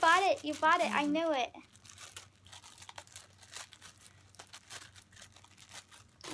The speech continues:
Speaker 1: know, it's ice cream thin.
Speaker 2: Yeah, don't worry about putting them back in the package, just get the rest of them out. Here, I'll get them put in the package.
Speaker 1: Mm-hmm. Okay. Next, I have the,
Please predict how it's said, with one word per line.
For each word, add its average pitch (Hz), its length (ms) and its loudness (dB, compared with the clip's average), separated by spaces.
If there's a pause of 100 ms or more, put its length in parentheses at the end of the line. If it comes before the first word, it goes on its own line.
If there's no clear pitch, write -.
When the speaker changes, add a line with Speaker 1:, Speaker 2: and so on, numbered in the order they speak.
Speaker 1:
know, 233 140 -4
it's - 960 -6
ice - 260 -2
cream - 220 -2 (1600)
thin. - 100 -2 (680)
Speaker 2:
Yeah, 247 60 -6
don't 294 180 -6
worry 262 160 -4
about 202 220 -6
putting - 160 -14
them 208 120 -12
back 208 180 -12
in 202 60 -14
the 208 80 -12
package, 196 420 -16
just - 180 -18
get 202 140 -16
the 208 80 -16
rest 190 260 -16
of 196 80 -18
them 202 80 -16 (200)
out. 208 80 -20 (540)
Here, - 100 -16 (120)
I'll 95 100 -10
get 95 100 -14
them 92 100 -14 (120)
put - 180 -20
in - 80 -20
the - 60 -20
package. - 440 -20 (760)
Speaker 1:
Mm-hmm. 233 200 -12 (1080)
Okay. 240 280 -2 (1400)
Next, 392 800 2
I 349 100 10
have 339 720 4
the, 262 180 4